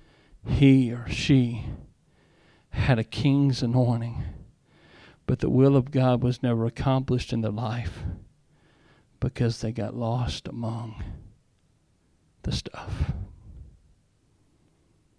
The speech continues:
He was called to greater things, but he never saw it come to pass because he got so captivated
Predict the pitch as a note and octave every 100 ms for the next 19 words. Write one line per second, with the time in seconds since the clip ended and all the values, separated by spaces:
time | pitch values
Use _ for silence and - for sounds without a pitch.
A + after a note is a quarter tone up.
0 | _ _ - - - - - - - -
1 | - - - - - - - - D3+ C#3
2 | C3+ - D3 C#3+ B2+ B2 B2+ B2+ A#2+ A#2
3 | - C3 B2+ - - - - - - _
4 | _ _ _ _ _ _ _ _ _ _
5 | _ - B2+ B2 C3 C3 C3 D3+ D#3+ E3+
6 | D#3 - E3 D#3 D#3 - - C#3+ C#3 -
7 | - - B2+ C3 - - - - _ _
8 | _ _ _ _ _ _ _ _ - C3+
9 | - A2+ A#2+ - B2 C#3+ - A2+ - D3
10 | B2+ - B2+ B2+ B2 A#2+ A#2